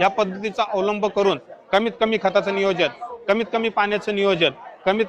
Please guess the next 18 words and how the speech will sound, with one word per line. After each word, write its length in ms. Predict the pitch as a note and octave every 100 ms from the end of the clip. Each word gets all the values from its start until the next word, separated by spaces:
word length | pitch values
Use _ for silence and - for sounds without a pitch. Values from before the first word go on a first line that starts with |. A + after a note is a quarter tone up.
| -
कमी 300 | A3 A3+ A#3
कीड 380 | A#3 - G#3+ A3
आणि 160 | G#3+
रोग 200 | G#3+ G#3+
व्यवस्थापनात 600 | G3+ G#3 G#3 G#3 G#3 G#3 F#3+
होणारा 280 | F#3+ G3 G3+
खर्च 220 | G3 G3+ G3+ C#3+ - - -
हे 120 | A3
जर 140 | A#3+ A#3
कमी 260 | A3+ A3+
जर 140 | G#3 G3+
केलं 300 | G#3 F3+ C#3 - - D#3
आणि 100 | D#3+
त्याचबरोबर 500 | G#3+ A3 G#3 A3 A3
आपले 300 | G3+ G3 A3
प्रोडक्टिव्हिटी 760 | G#3+ - - G3 A#3 A#3+ A3+ A3
जी 80 | G#3+
म्हणतो, 460 | F#3+ D#3 C#3+ -